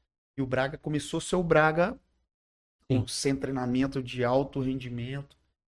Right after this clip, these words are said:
Speaker 1: Pô, eu não queria voltar pra Real Sociedade. Eu tinha mais um ano de contrato. E o Koeman, o Ronald Koeman, era treinador do Benfica, assumiu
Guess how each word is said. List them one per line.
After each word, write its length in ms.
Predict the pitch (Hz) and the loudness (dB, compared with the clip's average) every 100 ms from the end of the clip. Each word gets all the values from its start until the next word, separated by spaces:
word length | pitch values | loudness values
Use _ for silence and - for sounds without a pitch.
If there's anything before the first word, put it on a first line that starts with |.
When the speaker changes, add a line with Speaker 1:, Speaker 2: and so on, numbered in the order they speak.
| _ _ _ | _ _ _
Speaker 1:
Pô, 100 | 147 | 2
eu 120 | 147 | 4
não 100 | 147 | 4
queria 240 | 147 156 151 | 2 2 2
voltar 280 | 151 151 147 | 2 0 -2
pra 120 | 156 | 2
Real 160 | 156 | 0
Sociedade. 460 | 151 156 165 151 143 | 0 -2 -2 0 0
Eu 40 | 143 | 0
tinha 220 | - 151 | -2 2
mais 240 | 143 147 | 2 2
um 140 | 165 151 | 0 2
ano 200 | 147 139 | 2 0
de 80 | |
contrato. 460 | 143 143 143 123 123 _ | -2 -8 -8 -12 -14 _
E 60 | 160 | -2
o 60 | 165 | -2
Koeman, 520 | - 202 180 131 117 - _ _ _ | 2 2 4 2 -2 -8 _ _ _
o 60 | 143 | 0
Ronald 200 | 135 131 | 0 0
Koeman, 260 | 160 170 139 | 0 4 4
era 100 | 139 | 2
treinador 360 | 151 151 147 | 0 2 2
do 60 | 147 | 0
Benfica, 400 | 160 147 151 160 | -2 -2 -2 -2
assumiu 500 | - 156 156 165 | 0 -2 0 0